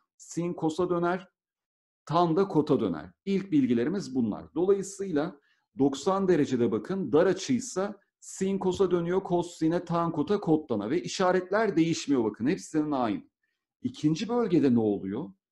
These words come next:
İkinci bölgedeki bir açı böyle olduğu için arkadaşlar burada tabii ki neyi kontrol etmemiz gerekiyor? Sadece sinüs pozitiftir.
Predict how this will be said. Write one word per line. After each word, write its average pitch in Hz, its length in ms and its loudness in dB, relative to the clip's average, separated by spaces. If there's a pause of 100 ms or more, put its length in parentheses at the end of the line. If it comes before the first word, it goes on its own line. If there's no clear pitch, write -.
(140)
İkinci 135 480 -2
bölgedeki 180 540 0
bir 151 220 -2
açı 131 340 -6
böyle 151 300 2
olduğu 156 380 0
için 202 240 -6
arkadaşlar 110 720 -6 (400)
burada 185 280 0
tabii 170 240 -2
ki 147 140 2
neyi 175 180 2
kontrol 120 420 0
etmemiz 110 440 -4
gerekiyor? 107 400 -2
Sadece 165 580 -2
sinüs 156 480 -2
pozitiftir. - 680 -4